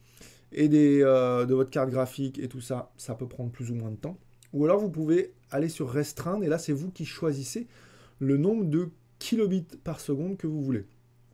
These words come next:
Moi je sais que quand je mets sur YouTube, généralement je suis entre trente-cinq mille et cinquante mille, d'accord ? Puisque,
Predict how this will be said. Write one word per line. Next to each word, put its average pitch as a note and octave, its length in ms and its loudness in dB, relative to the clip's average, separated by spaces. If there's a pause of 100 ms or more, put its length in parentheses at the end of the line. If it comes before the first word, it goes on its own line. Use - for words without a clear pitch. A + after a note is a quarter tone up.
(260)
Moi C3 320 4
je D3 140 -2
sais D#3 260 0
que C#3 240 2 (320)
quand C3+ 180 -6
je B2+ 140 -2
mets C3+ 200 0
sur A#2+ 280 -2
YouTube, D#3+ 480 0 (400)
généralement C#3+ 540 0
je - 80 -12
suis D#3+ 80 -8
entre C#3+ 220 -8
trente-cinq - 1040 -8
mille G3+ 360 -2
et E3+ 100 -4
cinquante D#3 500 -8
mille, G#2+ 240 -6 (280)
d'accord ? C3 360 -8
Puisque, - 300 -6